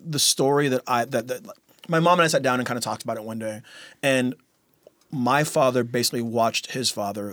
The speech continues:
who was a small business owner, was, like, a proud black man, like, crisp, crease pants, shine shoes, have to basically walk in the mud and get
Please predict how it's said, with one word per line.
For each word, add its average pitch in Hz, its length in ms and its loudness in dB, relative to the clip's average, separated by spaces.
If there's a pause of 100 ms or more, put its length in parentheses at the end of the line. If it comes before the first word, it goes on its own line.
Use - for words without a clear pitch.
who 131 140 -2
was 113 180 -2
a 110 100 -4
small 120 360 0
business 113 300 -2
owner, 107 340 -6 (280)
was, 160 100 -6
like, 120 100 0
a 113 60 -2
proud 120 360 2
black 113 280 -2
man, 107 360 -4
like, 101 180 -8 (720)
crisp, - 440 0 (280)
crease - 280 0
pants, 113 320 -2
shine 110 300 -2
shoes, 110 480 -4 (420)
have 127 220 0
to 117 200 -2
basically 117 420 -2
walk 120 360 0
in 123 100 -4
the 113 80 -2
mud 113 260 -2
and 113 220 -6
get 117 180 -4